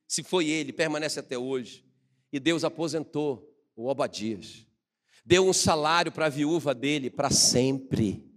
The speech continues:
Uh! <laughs> Glória a Deus.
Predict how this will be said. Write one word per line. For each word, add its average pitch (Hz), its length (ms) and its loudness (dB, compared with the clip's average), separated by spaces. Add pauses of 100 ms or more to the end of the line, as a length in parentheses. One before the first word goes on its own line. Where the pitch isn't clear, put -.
(120)
Uh! - 640 10 (2000)
<laughs> - 0 -
Glória 170 360 8
a - 20 8
Deus. - 480 2